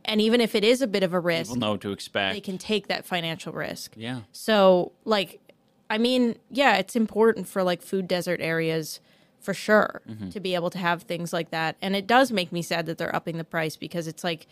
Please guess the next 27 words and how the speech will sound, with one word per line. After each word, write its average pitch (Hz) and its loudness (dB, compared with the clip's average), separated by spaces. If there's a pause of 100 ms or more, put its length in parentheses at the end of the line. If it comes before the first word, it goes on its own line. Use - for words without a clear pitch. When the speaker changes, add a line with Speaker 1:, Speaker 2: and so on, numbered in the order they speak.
(680)
Speaker 1:
I 202 0
don't 175 -2
know, 160 -2 (360)
that 208 2
sucks, - -4 (320)
but 156 -6 (1700)
that's - -14
the - -10
world 180 -2
we 175 0
live 185 2
in 165 -2
right 160 0
now. 165 -2 (480)
Speaker 2:
Yeah, 147 0
the 139 2
consistency 180 -2
argument 113 4
is 95 -2
super 120 0
interesting 104 -2
because 98 -2
that 117 4
is 120 0
a 107 0
lot 104 2
of, 104 -2